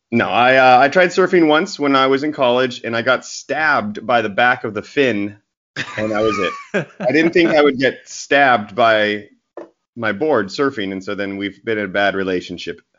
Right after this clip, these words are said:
Speaker 1: since.
Speaker 2: Yeah, of all the things to attack you when you're surfing, generally
Speaker 1: Yeah.
Speaker 2: your own surfboard is the least <laughs> of your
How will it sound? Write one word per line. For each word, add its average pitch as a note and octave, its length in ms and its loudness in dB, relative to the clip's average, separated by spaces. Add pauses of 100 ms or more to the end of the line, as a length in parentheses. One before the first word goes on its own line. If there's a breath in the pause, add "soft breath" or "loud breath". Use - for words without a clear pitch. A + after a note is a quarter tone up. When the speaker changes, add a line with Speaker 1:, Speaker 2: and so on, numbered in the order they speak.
Speaker 1:
since. - 360 -16
Speaker 2:
Yeah, G#2+ 300 2
of G#2+ 240 -4
all C3+ 160 4
the D#3+ 100 0
things C#3 360 -4
to A#2 160 -2
attack A#2 440 -2
you G#2+ 120 -2
when G2+ 140 -4
you're G2 100 -6
surfing, G2 680 -4
generally A#2+ 360 0
Speaker 1:
Yeah. A2 40 -4
Speaker 2:
your G2 220 0
own G#2 120 -4
surfboard G2+ 600 -4
is F#2+ 140 -8
the G2+ 60 -6
least G#2 300 -6
<laughs> - 100 -20
of D3 60 2
your A2 180 -2